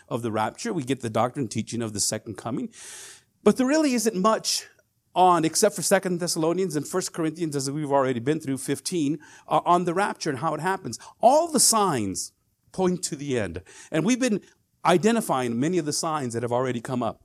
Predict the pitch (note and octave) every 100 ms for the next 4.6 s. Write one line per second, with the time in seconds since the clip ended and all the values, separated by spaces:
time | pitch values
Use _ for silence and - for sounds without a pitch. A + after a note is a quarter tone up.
0 | _ _ _ _ _ _ - C#3+ D3 G3+
1 | A#3+ B3 - E3 D#3 C#3 - D3 C3+ D3
2 | B2+ B2 A2+ A#2+ G2+ F#2+ - - - G#3
3 | C4 C4+ A#3 D#3+ G3 F3+ - E3+ D#3 D#3
4 | D3+ D#3 - C#3 C#3+